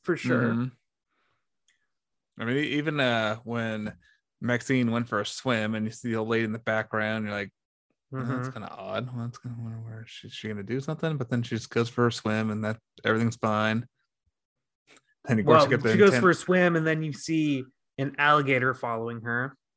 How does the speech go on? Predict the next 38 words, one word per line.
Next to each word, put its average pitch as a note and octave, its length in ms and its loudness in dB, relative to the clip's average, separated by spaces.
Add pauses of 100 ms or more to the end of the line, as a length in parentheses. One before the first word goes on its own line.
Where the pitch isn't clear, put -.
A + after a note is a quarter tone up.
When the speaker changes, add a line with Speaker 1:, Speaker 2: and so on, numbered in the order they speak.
(560)
Speaker 2:
Which - 80 -14
was A2+ 180 -14 (720)
awesome. A2+ 240 2
Speaker 1:
Which G#3 100 6
I E3+ 100 6
remember G3+ 280 8
I F3+ 40 6
was F#3 100 4
just - 160 0
like, C#3+ 220 2
"Okay," E3 240 4
like, D#3 180 0 (120)
a-, F3 200 2
and F3+ 100 0
that's G#3+ 220 2
when A3+ 120 0
you G3+ 100 0
get, F#3 200 2
like, D#3 300 -2
that, D#3+ 220 -2 (200)
that C#3 320 -2
big D#3+ 320 2 (100)
overhead C#3 540 0
shot B2+ 420 2
of C3+ 200 0
her B2+ 240 -2
swimming C#3 480 -4
through C3 220 -2
the A#2+ 100 -6
lake. A#2 440 -2 (840)
And D3 160 4
I'm D3+ 180 4
just, E3 160 0
like, D3+ 160 4
looking D3 200 2
at - 20 2
him D3 60 -2
like, B2+ 200 -2